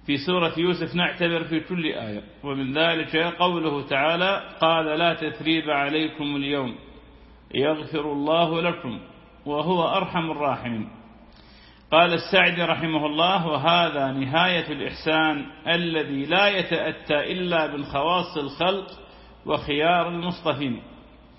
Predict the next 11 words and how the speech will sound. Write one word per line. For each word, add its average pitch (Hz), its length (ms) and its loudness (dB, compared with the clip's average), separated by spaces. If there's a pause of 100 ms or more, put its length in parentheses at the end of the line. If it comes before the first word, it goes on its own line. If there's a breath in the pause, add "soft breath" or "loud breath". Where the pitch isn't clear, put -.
(480 loud breath)
فاحرص 165 460 0
أخي 175 400 0
أن 151 120 -6
تكون 165 560 -4
من 143 280 -4 (280)
هذه 160 520 0
النفوس، 123 760 -8
وهو 147 280 -4
العفو 135 400 -2
عن 131 240 -6
الأهل، 120 380 -4